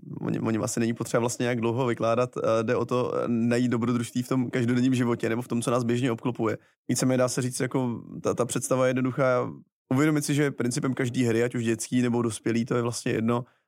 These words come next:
tak je nějaká forma omezení, nějakých pravidel, jo, u, u věd-, vědomího omezení. Teďka si budeme hrát na vojáky. Přitom ty můžeš jako na té louce dělat úplně cokoliv, ale najednou se omezíš tím, že teda teďka seš voják, takže už ti to jako předjímá, eh, že může být tvůrčí v nějakém prostředí, nějak si ho omezíš.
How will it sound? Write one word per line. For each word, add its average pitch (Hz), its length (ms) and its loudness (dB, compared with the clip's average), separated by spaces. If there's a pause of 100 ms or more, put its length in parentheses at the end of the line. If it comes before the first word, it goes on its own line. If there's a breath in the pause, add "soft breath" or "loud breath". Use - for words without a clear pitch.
(100)
tak 127 120 -2
je 139 60 4
nějaká 123 220 2
forma 127 240 2
omezení, 113 460 0
nějakých 117 320 -2
pravidel, 110 460 0 (280)
jo, 123 240 2
u, 123 80 2 (160)
u 139 120 0
věd-, 131 360 0
vědomího 139 360 2
omezení. 120 360 0
Teďka 131 220 0
si 131 120 -2
budeme 127 140 0
hrát 123 140 2
na 113 80 0
vojáky. 110 440 0 (340)
Přitom 123 240 0
ty 135 80 2
můžeš 127 220 2
jako 135 160 0
na 131 80 2
té 139 140 0
louce 131 180 0
dělat 135 160 2
úplně 131 200 -2
cokoliv, 123 400 -2
ale 120 120 2
najednou 120 200 2
se - 120 -4
omezíš 135 340 2
tím, 139 140 0
že 131 80 0
teda 135 260 0
teďka 127 300 -4
seš 123 200 -6
voják, 117 340 0
takže 120 180 -2
už - 180 -6 (320)
ti 135 80 -4
to 131 60 0
jako 120 180 2
předjímá, 127 540 0 (400 soft breath)
eh, 107 340 0
že 127 100 -2
může 120 200 0
být 131 160 0
tvůrčí 131 340 -2
v 120 80 0
nějakém 123 340 0
prostředí, 117 420 -2
nějak 123 200 -2
si - 100 -4
ho 127 100 0
omezíš. 123 540 0